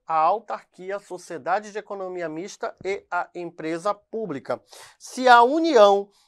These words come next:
quiser pegar alguma competência e mandar para a fase,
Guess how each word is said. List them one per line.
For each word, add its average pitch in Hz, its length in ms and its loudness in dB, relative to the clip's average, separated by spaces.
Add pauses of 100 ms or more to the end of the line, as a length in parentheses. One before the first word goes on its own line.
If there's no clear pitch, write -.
(120)
quiser 220 440 -2
pegar 175 600 6 (360)
alguma 208 560 2
competência 208 920 -4
e 233 140 -12
mandar 185 420 4
para 196 380 4
a 147 60 0
fase, 165 840 -2